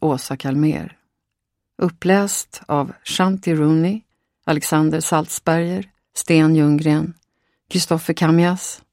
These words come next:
och Gerhard Hoberstorfer. Tack för att jag har fått träda in i era innersta rum, om så bara för en stund. Förord.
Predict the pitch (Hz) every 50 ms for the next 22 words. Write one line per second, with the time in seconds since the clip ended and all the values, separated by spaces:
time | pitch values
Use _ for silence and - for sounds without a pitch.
0 | _ _ _ _ _ - - 185 170 156 139 131 131 139 135 127 127 - - -
1 | - - 131 - - - - - - - - - - - _ _ _ _ _ _
2 | _ _ _ _ _ _ _ _ _ _ _ _ _ _ _ _ _ _ _ _
3 | _ _ _ _ _ _ _ _ _ _ _ _ _ _ _ _ _ _ _ _
4 | _ _ _ _ _ _ _ _ _ _ - 247 233 180 - _ - - - -
5 | - _ _ _ - - 165 156 151 - 160 147 143 139 135 - - - - -
6 | - - 151 151 147 160 143 - - 208 196 165 147 - - - 175 - - 175
7 | 170 151 143 151 160 170 156 151 151 147 151 156 - - - 160 160 156 175 185
8 | 185 - - 147 147 147 143 - _ _ _ _ _ _ _ 160 160 160 160 -
9 | - 165 156 165 165 160 143 147 156 - - 156 160 165 160 - - - - 185
10 | 180 165 156 160 - - _ _ _ _ _ _ _ _ _ _ _ _ _ _
11 | _ _ _ _ _ _ _ _ _ _ _ _ _ _ _ _ _ _ _ _
12 | _ _ _ _ _ _ _ _ _ _ _ _ _ _ _ _ _ _ _ _
13 | - - 185 180 170 151 135 131 - - 170 170 143 123 135 156 - 170